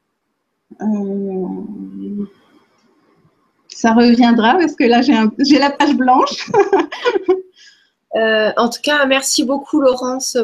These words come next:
Speaker 2: pour ta question. Du coup, ça nous a permis d'aller vers le groupe de l'incertitude. Et merci, Caroline, pour la réponse.
Speaker 1: Mm.
Speaker 2: Euh, alors, Yveline nous pose une question. Rebonsoir. Certaines fleurs de bac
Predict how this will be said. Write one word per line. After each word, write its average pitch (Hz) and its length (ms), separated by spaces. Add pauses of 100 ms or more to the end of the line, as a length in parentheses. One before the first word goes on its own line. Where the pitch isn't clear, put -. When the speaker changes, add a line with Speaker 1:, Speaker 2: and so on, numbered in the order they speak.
Speaker 2:
pour - 140
ta 220 140
question. 233 440
Du 330 160
coup, - 140
ça 247 160
nous 214 120
a 202 100
permis 214 360
d'aller 202 240
vers 202 180
le 202 120
groupe 202 260
de 208 80
l'incertitude. 208 720
Et 233 80
merci, 220 320
Caroline, 220 580
pour 226 160
la 202 60
réponse. 202 680 (420)
Speaker 1:
Mm. 247 80 (1120)
Speaker 2:
Euh, 233 600 (200)
alors, 240 320
Yveline 294 480
nous 262 120
pose 247 200
une 285 160
question. 277 680 (300)
Rebonsoir. 269 760
Certaines 302 440
fleurs 233 340
de 202 120
bac 226 500